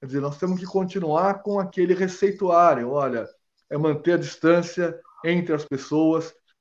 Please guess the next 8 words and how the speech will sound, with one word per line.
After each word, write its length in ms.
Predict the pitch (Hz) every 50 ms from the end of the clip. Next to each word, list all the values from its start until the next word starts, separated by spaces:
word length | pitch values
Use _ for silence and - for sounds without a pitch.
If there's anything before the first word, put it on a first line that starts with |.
| _ _ _
proibir 560 | - 196 202 202 196 151 143 170 208 208 208
qualquer 420 | - 208 196 160 - - 254 254 240
tipo 380 | 240 - - 220 180 - 208
de 120 | 165 160 175
evento 540 | 151 127 139 160 175 175 156 - 151 143
que 140 | - - 180
reúna 460 | 147 185 180 165 165 190 202 196 180
pessoas, 800 | 175 - 139 135 - - 151 156 160 160 160 160 156 156 - -